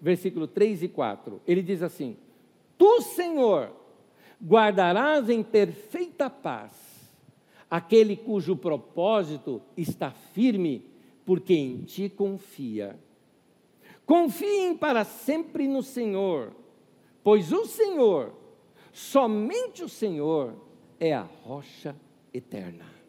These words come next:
Amém, queridos? Somente o Senhor é a rocha eterna. E um detalhe aqui do texto também: é, Deus vai guardar em perfeita paz. Por quê? Porque você confia nele.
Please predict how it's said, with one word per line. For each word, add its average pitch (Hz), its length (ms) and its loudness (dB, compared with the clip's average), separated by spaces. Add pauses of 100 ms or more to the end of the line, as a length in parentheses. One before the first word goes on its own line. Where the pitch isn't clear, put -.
(420)
Amém, 190 380 4
queridos? 117 420 -4 (1040)
Somente 311 1000 0
o 349 40 -6
Senhor 208 800 0 (300)
é 202 80 -2
a 165 100 -6 (180)
rocha 185 440 -8
eterna. 113 540 -12 (640)
E 226 120 2
um 311 60 0
detalhe 277 360 0
aqui 220 160 -2
do 202 100 -4
texto 202 220 0
também: 170 320 -4 (320)
é, 185 380 2 (100)
Deus 240 400 -2
vai 233 140 2
guardar 202 380 0
em 254 140 0
perfeita - 1300 -4 (220)
paz. 165 260 -6 (880)
Por 311 160 2
quê? 170 380 2 (200)
Porque 165 340 0
você 165 400 -6
confia 139 960 -8
nele. 101 520 -14